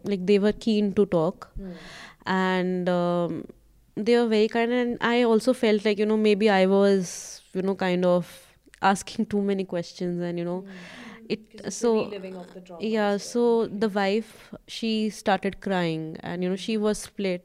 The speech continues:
Speaker 1: The son was holding himself, but I could see that he was on the,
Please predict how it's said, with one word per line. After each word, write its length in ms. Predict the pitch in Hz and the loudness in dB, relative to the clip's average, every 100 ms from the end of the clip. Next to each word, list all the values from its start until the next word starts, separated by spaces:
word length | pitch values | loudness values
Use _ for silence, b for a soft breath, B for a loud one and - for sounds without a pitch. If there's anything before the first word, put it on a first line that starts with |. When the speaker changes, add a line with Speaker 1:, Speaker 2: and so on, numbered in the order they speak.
| _ | _
Speaker 1:
The 100 | 202 | -8
son 380 | 208 240 233 247 | -6 -4 -2 -2
was 260 | 233 226 190 | 0 -2 -4
holding 400 | 202 190 190 190 | -4 -2 -4 -6
himself, 640 | 196 180 196 175 208 - _ | -8 -8 -10 -10 -10 -16 _
but 240 | 214 214 - B B B B B | -16 -16 -20 B B B B B
I 120 | 214 | -6
could 240 | 208 226 - | -4 -6 -4
see 200 | 226 220 | -2 0
that 180 | 208 202 | 0 -2
he 100 | 202 | -2
was 180 | 196 | 0
on 140 | 196 | -2
the, 100 | 196 | -2